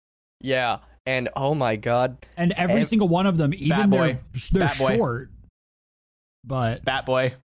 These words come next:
Speaker 1: Yes,
Speaker 2: they're,
Speaker 1: Bayek.
Speaker 2: all of the fights are short, but all of them are still incredibly animated, and you can tell that they didn't they didn't
Speaker 3: They didn't
Speaker 2: cut
Speaker 3: skim.
Speaker 2: out any polish. They spent the full amount of rec-,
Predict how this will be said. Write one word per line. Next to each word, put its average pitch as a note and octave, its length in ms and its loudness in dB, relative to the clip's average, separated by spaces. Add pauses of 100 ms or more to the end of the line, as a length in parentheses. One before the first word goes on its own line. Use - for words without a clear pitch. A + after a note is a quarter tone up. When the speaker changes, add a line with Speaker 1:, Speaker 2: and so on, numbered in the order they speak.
(240)
Speaker 1:
Yes, B2 260 0
Speaker 2:
they're, B2 340 0
Speaker 1:
Bayek. - 20 0
Speaker 2:
all A3 200 2
of C#4 80 0
the C#4 100 2
fights B3+ 260 -2
are A3 60 2
short, F#3 300 -2
but G#3 160 -2
all F#3 200 2
of G3+ 100 2
them G#3+ 120 4
are G#3+ 60 4
still G3+ 280 0
incredibly E3 920 2
animated, D3+ 500 2
and D3 60 2
you D3 80 2
can D3+ 140 2
tell D3+ 220 0
that D3 100 -2
they D3 120 2
didn't C#3 540 2 (720)
they D3 120 0
didn't F3 180 2
Speaker 3:
They E3+ 80 4
didn't F#3+ 200 0
Speaker 2:
cut E3 160 -2
Speaker 3:
skim. F3+ 140 2
Speaker 2:
out F#3 120 0
any F3 180 2
polish. F3+ 720 0 (280)
They E3 120 2
spent G3 300 -2
the D#3 80 -2
full G3 400 2
amount F#3 320 4
of D#3+ 140 0
rec-, E3+ 180 0